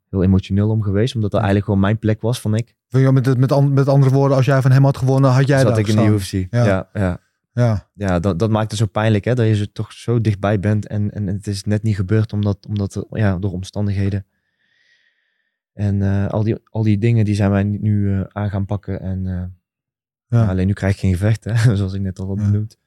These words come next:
Speaker 2: Ja, dat
Speaker 1: Ik zit al
Speaker 2: moment
Speaker 1: negen maanden in wedstrijdvoorbereiding zonder dat, eh, iemand, eh, tegen me wil vechten eigenlijk vanuit Cage Warriors.
Speaker 2: Ja,
Speaker 1: Dus, eh,
Speaker 2: want de vorige keer dat je bij ons op de bank zat, dat is twee jaar geleden ongeveer,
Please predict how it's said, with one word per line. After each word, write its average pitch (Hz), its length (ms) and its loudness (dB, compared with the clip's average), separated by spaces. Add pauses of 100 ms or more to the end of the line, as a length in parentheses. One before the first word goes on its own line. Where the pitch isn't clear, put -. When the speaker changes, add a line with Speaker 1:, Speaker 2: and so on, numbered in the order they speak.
(100)
Speaker 2:
Ja, 110 140 -2
dat - 100 -10
Speaker 1:
Ik 127 40 -10 (320)
zit 101 120 -4
al 101 60 2
Speaker 2:
moment 98 140 4
Speaker 1:
negen 104 160 2
maanden 107 260 2
in 107 60 4
wedstrijdvoorbereiding 107 920 0
zonder 107 260 0
dat, 104 280 -2
eh, 104 440 -2
iemand, 104 480 -4
eh, 104 320 -4 (460)
tegen 107 160 2
me 104 100 2
wil 101 140 0
vechten 98 320 -4
eigenlijk 98 300 -2
vanuit 95 200 -4
Cage 98 260 -6
Warriors. 95 460 -8
Speaker 2:
Ja, 110 140 0
Speaker 1:
Dus, 104 200 -6
eh, 117 60 -8
Speaker 2:
want 127 140 2 (280)
de 135 100 -4
vorige 226 240 0
keer 156 100 0
dat 135 100 2
je 143 80 2
bij 127 100 2
ons 127 180 2
op 127 80 -4
de 127 60 0
bank 135 200 2
zat, 147 300 0 (460)
dat 120 140 0
is - 240 -6 (880)
twee 120 180 0
jaar 117 140 0
geleden 139 300 0
ongeveer, 151 460 -2